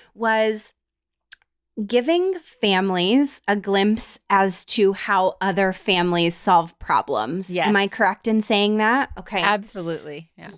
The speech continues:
Speaker 1: So I think that with what you're experiencing now,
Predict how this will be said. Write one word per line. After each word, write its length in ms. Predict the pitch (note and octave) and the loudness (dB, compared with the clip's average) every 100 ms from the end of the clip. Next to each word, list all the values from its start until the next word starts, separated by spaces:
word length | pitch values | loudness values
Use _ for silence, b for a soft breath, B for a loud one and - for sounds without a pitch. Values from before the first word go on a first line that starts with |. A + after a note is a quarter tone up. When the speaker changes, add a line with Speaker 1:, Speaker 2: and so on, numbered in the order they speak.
| _ _ _ _ _ - | _ _ _ _ _ -16
Speaker 1:
So 560 | - C4+ A#3 A3+ A3+ - _ _ _ _ | -2 2 2 2 -2 -10 _ _ _ _
I 140 | A#3 A#3+ | -2 -2
think 380 | B3 D4+ D#4 | 0 0 0
that 460 | - A#3 G#3 G#3 - _ _ - | -2 0 2 0 -2 _ _ -10
with 340 | G3 A3+ A3 | 0 0 0
what 240 | A3 A3+ B3+ | 0 0 2
you're 160 | C4 | 0
experiencing 1080 | C#4+ - - A#3+ G#3+ G3+ G3 - G3 G3 F#3+ | 0 -6 -6 0 2 2 0 -2 0 0 -2
now, 640 | G#3 C4+ A#3 F3 F#3 C4 | -2 0 2 2 0 -4